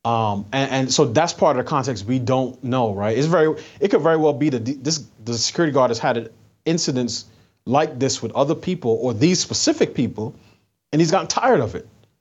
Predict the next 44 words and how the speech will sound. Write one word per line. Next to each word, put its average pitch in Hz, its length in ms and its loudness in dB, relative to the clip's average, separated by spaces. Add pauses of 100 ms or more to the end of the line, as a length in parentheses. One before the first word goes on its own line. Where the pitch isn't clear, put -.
(480)
Um, 123 340 0
but 135 140 2
that 180 220 2
being 165 180 2
said, 120 560 0
th-, 147 140 -6
that's 185 320 0
that 135 340 0
specific 120 640 -8 (100)
incident. 110 480 -6 (480)
I 160 160 2
agree 147 280 0
with 139 200 -4
you 127 120 -8
on 113 80 -8
the 110 60 -6
larger 113 460 0
narrative. 104 560 -4 (880)
I 147 60 -4
mean, 135 180 0
I 160 120 4
follow 156 380 2
accounts, 123 640 -4 (500)
and, 143 240 -2
I, 170 40 2
and 156 160 -2
I'm 202 120 2
not 170 140 0
the 175 80 0
type 143 60 0
of - 40 -6
person 147 220 -2
to - 60 -6
unfollow 131 380 0
people 117 200 -2
just 113 140 -6
'cause 110 140 -4
they 110 80 -2
share 110 220 0
stuff 110 220 -4
I 104 60 0
don't 101 180 -4
agree 120 220 2
with. 101 260 -2